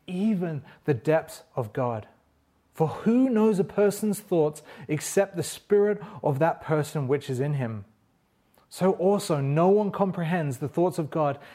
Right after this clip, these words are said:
except the Spirit of God." Now we have received not the Spirit of the world, but listen to this, but the Spirit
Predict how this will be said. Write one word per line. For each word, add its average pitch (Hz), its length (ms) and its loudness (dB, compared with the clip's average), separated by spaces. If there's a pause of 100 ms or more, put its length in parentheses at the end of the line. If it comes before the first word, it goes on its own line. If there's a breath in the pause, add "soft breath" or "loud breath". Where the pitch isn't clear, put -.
(120 loud breath)
except - 680 -4 (240 soft breath)
the 131 100 -6
Spirit 160 520 -2
of 117 180 -8
God." 117 340 -12 (480)
Now 151 180 0
we 220 280 2
have 180 220 0
received 190 400 -2 (200 loud breath)
not 190 240 0
the 180 80 -4
Spirit 214 380 2
of 156 140 -2
the 170 80 2
world, 175 560 2 (340 loud breath)
but 170 120 2
listen 208 260 4
to 202 100 6
this, 196 380 0 (340 loud breath)
but 202 220 0
the 170 80 0
Spirit - 640 0